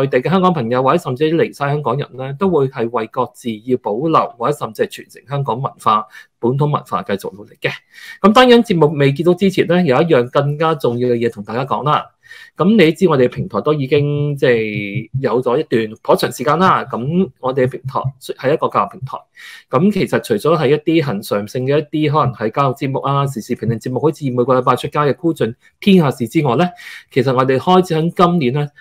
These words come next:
就辦一個，呢一個，即係網上面嘅課程。噉一個網上面課程呢，噉啊將相關嘅詳情同大家講一講啦。噉酷時代公民證書課現正接受報名。噉呢，呢個課程呢，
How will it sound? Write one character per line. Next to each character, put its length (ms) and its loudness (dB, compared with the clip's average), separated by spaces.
就 120 0
辦 280 -2
一 80 0
個， 320 -2
呢 80 -6
一 140 0
個， 260 -2
即 120 -2
係 240 -2
網 280 0
上 180 -2
面 160 -4
嘅 40 -10
課 200 -4
程。 160 -10
噉 240 6
一 20 -6
個 80 6
網 180 6
上 160 2
面 120 0
課 160 2
程 180 0
呢， 220 0
噉 160 0
啊 60 4
將 560 0
相 280 4
關 220 6
嘅 100 4
詳 180 -6
情 160 -12
同 140 -10
大 100 2
家 120 2
講 180 2
一 40 -2
講 140 0
啦。 240 0
噉 200 2
酷 240 4
時 300 -2
代 220 4
公 220 -2
民 80 4
證 100 -18
書 160 -6
課 280 -2
現 240 -6
正 220 -8
接 160 -10
受 220 -2
報 120 0
名。 120 -2
噉 100 2
呢， 80 6
呢 80 8
個 80 8
課 200 6
程 180 -6
呢， 160 2